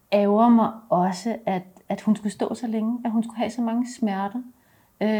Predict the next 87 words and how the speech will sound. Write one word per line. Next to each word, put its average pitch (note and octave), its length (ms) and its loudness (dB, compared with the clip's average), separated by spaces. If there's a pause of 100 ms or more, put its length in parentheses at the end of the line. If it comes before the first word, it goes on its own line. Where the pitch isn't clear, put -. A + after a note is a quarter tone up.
(120)
da G#3 60 2
jeg G#3 120 6
kigger C4+ 260 4
ind A#3+ 120 2
i B3 100 0
boksen, A3 340 6
kan B3+ 100 -4
jeg G3 60 4
jo F3+ 60 2
se, F#3 120 -2
at G#3+ 80 0
hun G3 120 0
er E3+ 40 -4
stadig B3 400 2
hø, A3+ 480 2
og E3 240 0 (200)
hun G3+ 100 2
er F#3+ 40 4
så G3+ 120 0
faktisk G#3+ 220 8
stadig G3+ 220 2
mad F3+ 200 4
i F3+ 40 4
krybben, F3 340 -2
men F3+ 100 0
det G#3 80 4
var, G#3 160 2 (100)
det G3 80 -2
kunne A3+ 100 2
jeg F3+ 80 2
regne E3+ 220 0
ud, - 40 -8
fordi F3 140 -2
hun E3 100 -2
har D#3 60 -6
fået E3+ 140 -2
noget D#3+ 120 -4
tilskud, D#3+ 380 -4
hun D#3+ 120 -4
ikke D3+ 140 -8
lige D#3 100 -4
synes, D3+ 220 -10
hun D#3 140 -8
ville D3 140 -10
have. D#3+ 200 -8 (480)
Øh, E3 180 0
så F#3 120 -2
det, A3 200 0
så A#3 80 -2
det B3 140 4
var B3+ 100 12
ikke, F#3 200 6
fordi G3+ 160 2
de G3 80 0
siger G3+ 140 2
også, - 140 0
"Men F3+ 60 0
kan F3 80 -4
det E3+ 80 -2
være, D#3+ 100 -6
fordi G#3 180 -2
den G#3 80 0
har G3 80 0
fået D#3 200 -6
kolik, G#3 400 0
eller D#3 120 -4
kan E3+ 120 -4
det, B2+ 60 0
altså, F3 180 0
kan - 100 -4
der F4+ 60 -2
være - 80 -2
sket - 200 -8
alt B3+ 160 4
muligt?" A3+ 200 4
Folk, G#3+ 160 8
de A3 100 -2
var G3 60 2
jo F#3 60 0
meget A#3 340 2
søde A3 120 2
til G#3 120 -6
at G3+ 60 -4
komme G#3 160 -2
med F3+ 80 -2
gode F#3+ 200 0
idéer. F#3 240 -2